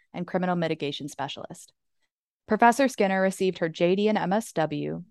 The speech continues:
from Loyola's School of Law and School of Social Work in nineteen ninety-seven. She began her career as a court coordinator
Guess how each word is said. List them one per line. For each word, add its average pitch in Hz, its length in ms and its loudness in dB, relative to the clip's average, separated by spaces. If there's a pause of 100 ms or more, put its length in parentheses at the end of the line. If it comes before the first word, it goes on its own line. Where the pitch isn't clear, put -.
from 170 160 -4
Loyola's 175 500 2
School 160 260 -4
of 151 160 -2
Law 185 360 4
and 180 120 -2
School 175 240 0
of 175 120 2
Social 147 320 -8
Work 143 240 -6
in 170 120 -4
nineteen 170 400 -4
ninety-seven. 156 720 -6 (680)
She - 160 -2
began 220 360 6
her 269 120 6
career 175 560 0
as 165 140 0
a 160 80 -2
court - 340 -2
coordinator 160 640 -2